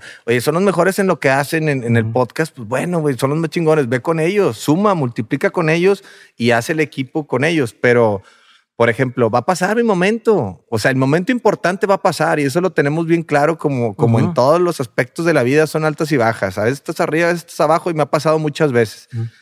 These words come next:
Speaker 1: Pero hay que estar preparado para cuando pase.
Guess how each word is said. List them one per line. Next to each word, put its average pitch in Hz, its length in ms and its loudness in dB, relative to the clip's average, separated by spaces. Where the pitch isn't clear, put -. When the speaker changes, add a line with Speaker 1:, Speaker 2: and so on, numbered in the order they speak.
Speaker 1:
Pero 117 180 4
hay 120 120 2
que - 80 -6
estar 160 260 -2
preparado 160 480 0
para 165 180 0
cuando 139 280 -2
pase. 160 500 -2